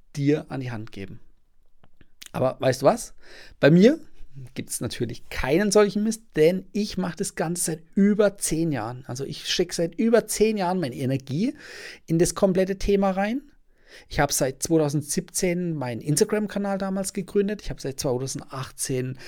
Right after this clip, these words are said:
den Podcast gegründet. Ich habe seit zweitausend, ich glaub, einundzwanzig war es, den YouTube-Kanal. Ich habe so viel Material. Ich habe auf Instagram Hunderte, wenn nicht sogar Tausende von Videos.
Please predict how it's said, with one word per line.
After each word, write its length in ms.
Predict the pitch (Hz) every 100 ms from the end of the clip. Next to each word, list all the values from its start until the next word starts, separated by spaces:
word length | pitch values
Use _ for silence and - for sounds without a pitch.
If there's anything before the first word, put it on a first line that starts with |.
| - - 131
den 300 | 123 120 -
Podcast 480 | 202 - 208 196
gegründet. 580 | 220 202 208 202 214 214
Ich 120 | -
habe 120 | 117 -
seit 240 | 139 135
zweitausend, 440 | 156 156 135 143
ich 40 | -
glaub, 160 | - -
einundzwanzig 640 | 147 220 208 214 196 -
war 100 | 185
es, 80 | 170
den 160 | 151 147
YouTube-Kanal. 640 | 226 277 - 220 226 247 - - -
Ich 160 | 285 190
habe 200 | 190 - _ - _ -
so 320 | - 226 262
viel 300 | - - 220
Material. 760 | 208 202 - 165 135 151 202 - - - - - -
Ich 140 | -
habe 160 | 156 - - - _ - - - -
auf 180 | 147 -
Instagram 600 | 196 190 190 156 113 - - - -
Hunderte, 600 | 233 226 214 165 - 110 -
wenn 100 | 123
nicht 140 | 131 151
sogar 180 | 143
Tausende 560 | - 151 180 185 156 131
von 240 | - 135
Videos. 600 | 147 180 139 170 285 -